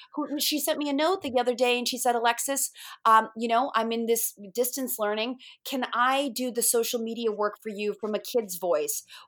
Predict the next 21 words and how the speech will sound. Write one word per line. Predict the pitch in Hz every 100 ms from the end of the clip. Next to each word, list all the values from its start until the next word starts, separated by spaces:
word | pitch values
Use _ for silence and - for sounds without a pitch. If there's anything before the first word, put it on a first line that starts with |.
| 190
Would | 233 220
you | 240
be | 226 233
willing | 254 262 262
to | 254 208
let | 240 233 220
me | 233 226
help | 226 226
you | 220 208
write | 226 220
grants | - 220 214 214
from | - 214
a |
kid's | 208 - 262 208
voice?" | 190 175 160 -
And | 262
I |
thought, | 262 285 302
"You |
know | 339
what?" | 480 466 480